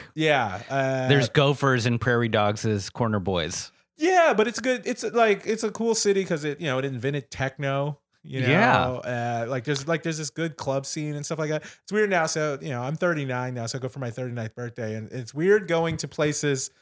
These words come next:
Speaker 1: that are creating all the things that are cool in the world. But if you go to the clubs in that place, and as a thirty-nine-year-old, you're actually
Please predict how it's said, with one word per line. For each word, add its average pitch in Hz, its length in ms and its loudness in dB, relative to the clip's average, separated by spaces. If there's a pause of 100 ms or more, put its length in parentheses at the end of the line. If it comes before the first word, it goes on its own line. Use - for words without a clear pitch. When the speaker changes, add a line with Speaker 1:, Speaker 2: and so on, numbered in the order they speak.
(380)
Speaker 1:
that 143 480 2
are 135 140 0
creating 147 720 0
all 139 280 2
the 139 140 -4
things 139 500 -6
that 131 120 0
are 120 100 -2
cool 147 500 -4
in 175 140 -4
the 175 80 -2
world. 185 460 0 (340)
But 151 400 4
if 135 120 -10
you 147 140 -2
go 151 300 0
to 160 160 -6
the 139 120 -2
clubs 139 440 -2
in 151 100 -4
that 151 340 -2
place, 165 440 -4
and 135 180 0
as 120 140 -4
a 123 60 -2
thirty-nine-year-old, 131 1000 -2
you're 127 140 -2
actually 123 560 -4